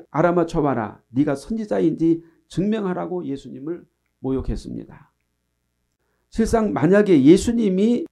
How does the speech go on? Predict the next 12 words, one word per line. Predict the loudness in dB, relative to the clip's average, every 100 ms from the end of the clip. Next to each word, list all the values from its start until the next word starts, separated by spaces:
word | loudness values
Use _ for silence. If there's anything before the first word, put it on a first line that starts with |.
| _
이 | 0 2
말씀을 | 4 4 2 0 0 0
하시지 | -2 -8 -6
않았다면은 | -4 -4 -4 -4 -2 -2 -4 -8 _ _ _ _ _ _ _
이 | -6
가야바가 | -4 0 0 2 0 0 -4 -6 -12
날이 | -4 0 0
새도록 | 0 -2 0 2 2 -2 _
몇 | 4 6
날 | 6 2 0 2
며칠을 | 4 2 0 -2 0 -2
걸려서 | -4 -2 0 -2 -2 -2 -4